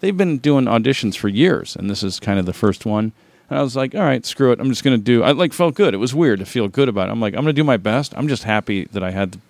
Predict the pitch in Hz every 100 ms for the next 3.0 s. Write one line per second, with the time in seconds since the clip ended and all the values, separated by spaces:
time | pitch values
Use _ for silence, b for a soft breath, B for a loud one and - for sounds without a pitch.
0 | - - 87 85 90 - - 92 87 -
1 | 90 90 104 98 104 95 b b b b
2 | b - 113 110 104 85 95 123 117